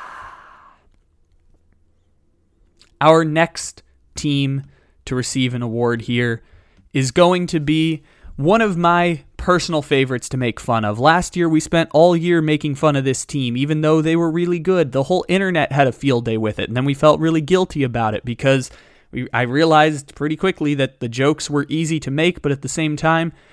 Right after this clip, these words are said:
they were also kind of perpetuating some homophobic stereotypes across TikTok.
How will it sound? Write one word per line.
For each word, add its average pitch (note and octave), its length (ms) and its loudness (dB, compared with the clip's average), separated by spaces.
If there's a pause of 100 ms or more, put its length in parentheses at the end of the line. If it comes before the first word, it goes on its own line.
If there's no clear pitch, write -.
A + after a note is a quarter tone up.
(140)
they D#3 120 4
were E3+ 140 2
also E3+ 340 4
kind D#3+ 240 -2
of D#3+ 60 -6
perpetuating D3+ 680 0
some C#3+ 180 -4
homophobic C3+ 600 0
stereotypes B2+ 720 0
across B2 360 0
TikTok. - 720 -8